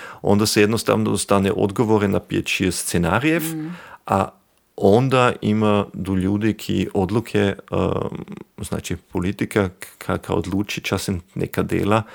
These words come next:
Speaker 1: mogućnost na toj bazi odluke strefit.
Speaker 2: Mhm.
Speaker 1: Naravno, postoje još druge stvari, kot no, eh, ča to ima za konsekvencije za školarice, školare,
Speaker 2: Da,
Speaker 1: ča
Speaker 2: da.
Speaker 1: to ima za ekonom-, i tako dalje,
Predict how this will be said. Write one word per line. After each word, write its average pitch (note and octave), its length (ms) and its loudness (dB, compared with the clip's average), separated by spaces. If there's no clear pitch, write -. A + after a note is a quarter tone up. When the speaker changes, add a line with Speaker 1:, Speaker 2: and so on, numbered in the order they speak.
Speaker 1:
mogućnost A2+ 760 0
na G2+ 140 0
toj A2+ 300 2
bazi G#2 600 2
odluke F#2 560 2
strefit. - 600 -2
Speaker 2:
Mhm. D#3+ 240 -8
Speaker 1:
Naravno, F#2+ 440 4
postoje G#2+ 500 0
još G2 200 0
druge A2 260 2
stvari, G2+ 360 4
kot G2 240 0
no, F#2 280 2
eh, F2+ 220 0
ča - 180 -4
to - 120 -4
ima F2+ 120 0
za F2 100 -4
konsekvencije - 680 -6
za - 100 -8
školarice, - 640 -6
školare, - 440 -2
Speaker 2:
Da, D#2+ 60 -6
Speaker 1:
ča E2 100 -2
Speaker 2:
da. E2 80 -4
Speaker 1:
to E2+ 60 -2
ima F2+ 160 2
za F2 120 -2
ekonom-, - 320 -6
i - 60 -10
tako - 220 -2
dalje, G2 160 2